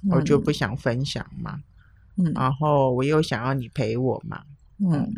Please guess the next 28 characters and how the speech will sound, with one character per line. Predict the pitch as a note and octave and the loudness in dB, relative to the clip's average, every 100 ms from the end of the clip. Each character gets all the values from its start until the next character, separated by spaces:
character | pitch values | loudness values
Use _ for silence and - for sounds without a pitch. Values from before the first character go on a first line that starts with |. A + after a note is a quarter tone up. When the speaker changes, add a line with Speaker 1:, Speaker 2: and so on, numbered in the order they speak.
| C#3 | -6
Speaker 2:
然 | B2+ | -2
后 | C#3+ C#3+ | 0 0
你 | C#3 C3+ | 0 0
要 | C#3+ | 0
跟 | C#3+ | 0
他 | D3+ C3+ | 0 0
玩， | A#2+ B2+ | -2 -2
他 | B2+ | -2
又 | C3 C#3+ | -2 -4
是 | D3+ D3 _ _ | -10 -14 _ _
不 | - | -4
想 | - G#2+ | -2 -2
要 | C3 | -2
分 | D3 C#3 C3+ | 0 -2 -2
给 | B2+ A#2+ | -2 -2
你 | B2+ A2 | -2 -4
嘛。 | G2+ - - D3+ G3 | -6 -6 -8 -8 -2
哦。 | F#3 D#3 | 0 0
Speaker 1:
嗯。 | - G3+ G3 _ _ _ _ | -4 -6 -10 _ _ _ _
Speaker 2:
你 | C3 C3+ | -6 -2
这 | E3+ | 2
样 | E3+ | 2
子 | D3+ | 0
的 | A2+ | -2
时 | - B2 | -2 -4
候， | C#3 B2+ | -2 -4
你 | B2 | -4
会 | C3+ G#2+ - | -6 -6 -8